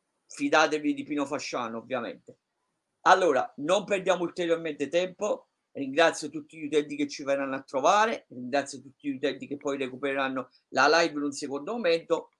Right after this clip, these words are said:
sia su Twitch che poi sulle nostre piattaforme digitali, Spotify, Amazon Music,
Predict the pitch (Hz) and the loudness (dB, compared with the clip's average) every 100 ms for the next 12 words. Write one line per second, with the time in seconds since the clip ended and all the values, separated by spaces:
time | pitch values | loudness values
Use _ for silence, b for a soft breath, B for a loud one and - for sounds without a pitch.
0 | _ - - 165 143 185 - 156 165 - | _ -12 0 2 2 -6 -10 -6 -6 -8
1 | 143 131 151 147 135 135 143 147 123 123 | -10 -6 -6 -6 -6 -4 -6 -6 -4 -4
2 | 131 139 127 123 127 123 117 123 127 123 | -4 -8 -8 -8 -10 -12 -2 2 4 2
3 | 127 _ _ - - 143 143 139 139 151 | -2 _ _ -18 -8 2 2 2 -4 -2
4 | 139 135 131 127 131 127 139 143 131 | 2 2 0 -4 -6 -6 -4 -4 -6